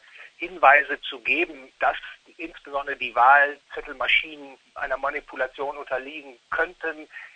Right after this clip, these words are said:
Man muss jetzt abwarten, was daraus erwächst. Und ich sage an der Stelle nur, offensichtlich die Finanzmärkte scheinen doch die Joe Biden-Präsidentschaft nun zu erwarten. Und sollte es hier eine Veränderung kommen, dann kann es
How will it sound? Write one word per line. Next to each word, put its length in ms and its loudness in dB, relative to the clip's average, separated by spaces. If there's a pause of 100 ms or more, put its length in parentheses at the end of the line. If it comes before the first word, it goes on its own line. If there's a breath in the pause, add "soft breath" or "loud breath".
(120)
Man 140 -2
muss 140 -6
jetzt 160 -4
abwarten, 540 4
was 140 0 (360 loud breath)
daraus 400 2
erwächst. 640 0
Und 120 -12
ich 100 -12
sage 260 6
an 40 -4
der 120 -4
Stelle 260 -6
nur, 420 0 (100)
offensichtlich 680 -8
die 100 -18
Finanzmärkte 600 -2
scheinen 500 0
doch 260 0
die 420 -14
Joe 200 -4
Biden-Präsidentschaft 1400 2 (160)
nun 220 -12
zu 140 -10
erwarten. 500 4
Und 120 -12
sollte 200 -4
es 80 -14
hier 180 -4
eine 140 -10
Veränderung 580 -8
kommen, 340 -6
dann 240 0
kann 200 -2
es 80 -6